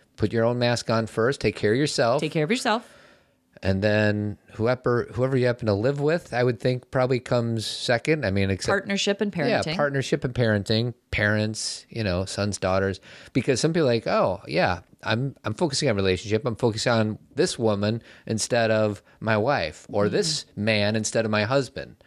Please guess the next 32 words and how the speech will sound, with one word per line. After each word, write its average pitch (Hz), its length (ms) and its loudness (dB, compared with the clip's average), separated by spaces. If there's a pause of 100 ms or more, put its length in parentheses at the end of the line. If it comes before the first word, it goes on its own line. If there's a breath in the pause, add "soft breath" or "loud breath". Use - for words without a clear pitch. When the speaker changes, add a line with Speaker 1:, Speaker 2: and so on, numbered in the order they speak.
(220 soft breath)
Speaker 1:
That's 156 340 -2
Speaker 2:
Mm-hmm. 147 60 -2
Speaker 1:
not 185 140 0
the 165 80 2
relationships 160 520 2
we're 139 60 2
talking 147 260 2
about. 92 220 2 (260 loud breath)
You 123 120 0
gotta 175 120 0
take 160 220 -2
care 160 140 0
of 143 40 2
your 135 140 4
own 147 140 2
business 107 340 0
first. 104 400 -2
Speaker 2:
That's 151 240 -4
right. 160 260 0
Speaker 1:
Before 120 640 2 (580)
you - 120 -6
jump 101 320 0
ship. - 380 0 (260)
Speaker 2:
The - 80 -2
people 226 400 0
who 180 180 0
are 170 120 2
your 156 280 0
people. 127 460 -6
Speaker 1:
Yes, 147 340 0
your 117 80 2
people. - 400 0